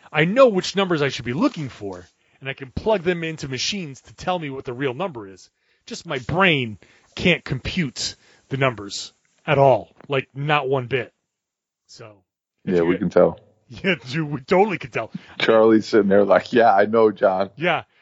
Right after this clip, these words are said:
Speaker 1: Charlie, Charlie could do my math section on the S A Ts, like, now. So Charlie's better at math than me,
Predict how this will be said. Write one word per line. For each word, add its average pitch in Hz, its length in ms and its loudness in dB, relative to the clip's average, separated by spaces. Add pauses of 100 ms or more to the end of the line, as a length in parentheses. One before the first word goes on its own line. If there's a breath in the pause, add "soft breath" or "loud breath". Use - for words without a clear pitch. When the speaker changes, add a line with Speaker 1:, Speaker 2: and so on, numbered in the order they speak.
(180)
Speaker 1:
Charlie, 208 520 -2 (380)
Charlie 202 800 -2 (800)
could 139 260 -2
do 165 380 2
my 135 240 2
math 131 380 -2
section 131 420 -4
on 123 160 -8
the 123 140 -6
S 123 160 -6
A 120 100 -6
Ts, 120 380 -10
like, 104 200 -12
now. 104 440 -12 (920)
So 98 340 -20 (880)
Charlie's 151 400 -2
better 123 260 2
at 113 60 -12
math 113 300 -4
than 107 120 -10
me, 98 260 -12